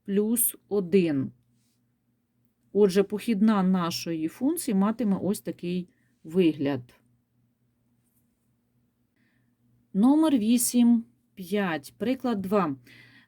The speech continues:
Знайти кутовий коефіцієнт дотичної до графіка функції в точці з абсцисою ікс нульове. Для того, щоб знайти кутовий коефіцієнт, треба знайти значення похідної в точці ікс нульове. Ікс нульове в нас є, нам потрібно знайти, відповідно,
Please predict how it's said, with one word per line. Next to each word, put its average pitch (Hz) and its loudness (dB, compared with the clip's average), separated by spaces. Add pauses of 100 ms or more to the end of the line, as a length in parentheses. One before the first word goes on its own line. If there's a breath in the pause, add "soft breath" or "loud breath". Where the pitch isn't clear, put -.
(140)
Знайти 226 2
кутовий 247 0
коефіцієнт 233 0
дотичної 208 -2
до 202 0
графіка 202 -4
функції 330 -6
в 202 -4
точці 269 -4
з 196 -4
абсцисою 240 -2
ікс - -6
нульове. 196 0 (420 loud breath)
Для 208 0
того, 285 0
щоб 277 -2
знайти 233 4
кутовий 214 0
коефіцієнт, 226 -2
треба 220 -2
знайти 208 -2
значення 196 0
похідної 240 -4
в - -8
точці 233 -4
ікс 220 -4
нульове. 185 2 (340 soft breath)
Ікс - -6
нульове 220 4
в 202 2
нас 226 0
є, 320 4
нам 247 2
потрібно 220 2
знайти, 196 0
відповідно, 208 -2